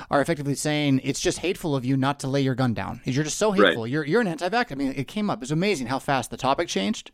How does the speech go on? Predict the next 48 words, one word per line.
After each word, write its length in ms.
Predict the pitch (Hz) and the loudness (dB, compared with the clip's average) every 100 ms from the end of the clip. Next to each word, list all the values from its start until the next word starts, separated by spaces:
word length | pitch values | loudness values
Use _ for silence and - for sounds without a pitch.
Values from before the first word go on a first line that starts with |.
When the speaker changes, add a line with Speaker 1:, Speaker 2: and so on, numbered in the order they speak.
| _ | _
Speaker 1:
Like, 160 | 127 123 | -8 0
you, 80 | 208 | 4
Speaker 2:
Yeah. 120 | 160 | 4
Speaker 1:
you're 100 | 247 | 4
like 160 | 180 | 0
those 180 | 151 156 | -2 0
anti-vaxxers. 680 | 180 185 208 247 220 101 - - - - - - | 0 0 0 0 0 -4 -8 -14 -18 -18 -20 -10
Wait, 160 | - | -4
well, 220 | 123 139 | -2 -4
how, 260 | - 131 165 | -4 -6 -6
how, 140 | 131 | -4
what 80 | 160 | -2
does 120 | 247 | 0
that 140 | 226 285 | 0 2
have 100 | 302 | 0
to 80 | 180 | 0
do 140 | 143 | -2
with 160 | 120 - | -2 -6
this, 280 | 92 - | -14 -12
right? 160 | - 185 | -8 -4
Why 180 | 196 277 | 0 4
is 120 | 269 | 4
that? 160 | 233 269 | 4 0
It 80 | |
was, 120 | 202 208 | 2 0
like, 160 | 220 | 0
three 280 | - 214 254 | 0 0 0
Speaker 2:
<laughs> 100 | - | -2
Speaker 1:
tweets 300 | 247 247 - | -2 -2 0
in. 300 | 240 277 - - | 2 2 0 0
Speaker 2:
Yeah. 220 | - 104 | 4 6
Speaker 1:
It's 100 | - | 4
like, 80 | - | -2
come 160 | 285 254 | -2 0
on. 300 | 254 311 202 | 2 4 4
Speaker 2:
Yeah. 180 | 85 - - | 0 0 -6
Speaker 1:
You 60 | 156 | -2
know, 160 | 156 | -2
but, 100 | 175 | 2
Speaker 2:
Yeah. 120 | 185 | 4
Speaker 1:
but 140 | 165 185 | 4 2
it's, 280 | 170 - - | 0 -4 -4
it 140 | 170 | 0
is 160 | 160 139 | 0 0
this 220 | 143 135 | -4 -4
emotional 840 | 127 120 120 120 135 - 202 202 | -4 0 2 2 0 -2 -2 -2
drive 720 | 185 135 151 139 107 104 110 - - - - - | -2 0 2 2 2 0 -4 -10 -20 -20 -14 -4
that 360 | 123 123 120 | 0 0 -2